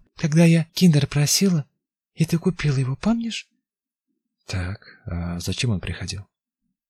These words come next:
Все еще не веря ее словам, приподнялась на локте я. "Он попросил меня поклясться, что я тебе не скажу, и положил в мой шкафчик какую-то важную штуку. Попросил не трогать ее ни в коем случае.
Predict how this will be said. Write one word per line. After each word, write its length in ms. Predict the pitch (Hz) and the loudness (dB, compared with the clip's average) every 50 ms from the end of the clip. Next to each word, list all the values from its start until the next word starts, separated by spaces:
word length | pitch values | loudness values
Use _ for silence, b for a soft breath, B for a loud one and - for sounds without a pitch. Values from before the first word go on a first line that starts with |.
| _ - | _ -12
Все 220 | - - - 104 | -6 -2 0 0
еще 260 | 101 92 - - 104 | 2 2 2 2 2
не 100 | 101 101 | 4 4
веря 260 | 95 98 98 95 95 92 | 4 4 2 2 2 0
ее 140 | 92 90 87 | 0 0 0
словам, 440 | - - 95 95 107 123 131 123 - - _ _ | -2 -2 -2 -2 -2 -2 -4 -4 -8 -16 _ _
приподнялась 920 | - - 113 - 117 101 110 110 107 107 113 120 117 - - - - - _ - | -10 -6 -4 -2 0 2 2 2 0 0 -2 -2 -4 -4 -4 -6 -8 -8 _ -2
на 140 | 110 104 | -2 0
локте 400 | 104 98 92 - - - - 101 | 0 -2 -4 -6 -8 -10 -8 -8
я. 160 | 101 95 92 - _ _ _ _ _ _ _ _ _ | -8 -10 -12 -16 _ _ _ _ _ _ _ _ _
"Он 160 | - 151 143 | -2 0 0
попросил 500 | 139 156 - - 151 151 143 - - 147 | 0 -2 -2 0 0 2 2 2 2 2
меня 300 | 135 135 139 139 139 135 | 2 4 4 4 2 2
поклясться, 640 | 127 - 135 - - - 160 160 - - - 127 123 - _ _ _ - | 0 -2 -4 -4 -2 0 0 0 0 0 -2 -4 -6 -8 _ _ _ -12
что 180 | - - 160 | -4 -2 2
я 160 | 151 151 147 | 2 4 2
тебе 240 | - - 135 127 139 | 2 0 -2 -2 -2
не 100 | 131 143 | 0 0
скажу, 540 | 135 - - - 160 160 147 - 113 98 - _ _ _ _ _ _ _ _ _ _ _ _ _ - | -2 -2 -2 0 -2 -2 -2 -4 -8 -10 -12 _ _ _ _ _ _ _ _ _ _ _ _ _ -6
и 100 | - - | -4 -2
положил 400 | - 147 151 156 - 196 208 196 | 2 2 4 4 4 4 6 6
в 40 | |
мой 120 | 175 165 160 | 6 6 4
шкафчик 580 | - - - 190 190 - - 175 - - _ - | 4 2 0 0 0 0 -2 -4 -4 -8 _ -12
какую-то 400 | - - - - 208 202 - 185 | -12 -4 0 0 0 2 2 2
важную 360 | 160 180 180 170 175 180 170 | 4 4 4 4 4 4 4
штуку. 500 | 156 - - - 156 - - - 117 113 - _ _ _ _ _ | 2 0 -4 -8 -10 -10 -10 -12 -12 -12 -14 _ _ _ _ _
Попросил 520 | - 135 - 156 160 151 - - 160 160 | -8 -2 0 2 4 4 4 4 4 4
не 120 | 147 156 160 | 6 4 4
трогать 440 | - - 175 165 147 151 143 - 139 | 4 4 4 4 4 2 2 2 2
ее 120 | 139 139 | 2 2
ни 80 | 143 139 | 2 2
в 80 | - | 2
коем 220 | - - 143 139 131 | 0 0 0 0 0
случае. 520 | - - 143 131 - - - 120 117 | -4 -6 -6 -4 -2 -2 -2 -4 -6